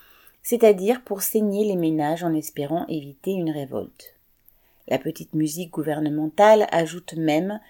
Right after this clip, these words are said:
que cela pourrait être pire puisque la commission de régulation de l'énergie parle d'une hausse de soixante-quatorze virgule cinq pour cent. Les ménages devraient donc s'estimer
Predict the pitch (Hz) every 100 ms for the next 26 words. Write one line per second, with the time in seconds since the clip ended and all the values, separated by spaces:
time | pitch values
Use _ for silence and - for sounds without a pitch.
0 | _ _ 165 - 170 170 - 180 175 170
1 | 170 - 135 - 202 214 226 - _ _
2 | - 202 - 208 196 190 190 185 - 180
3 | 151 156 156 156 151 - 180 156 147 147
4 | 156 151 202 220 180 160 143 143 151 214
5 | 214 - 196 - - 160 160 151 127 -
6 | 175 180 175 165 - _ _ 156 143 147
7 | - 208 196 170 165 - 151 - _ _
8 | _ _ _ _ _ _ _ - 196 226
9 | 175 147 151 - 175 160 156 151 - 151
10 | - 143 143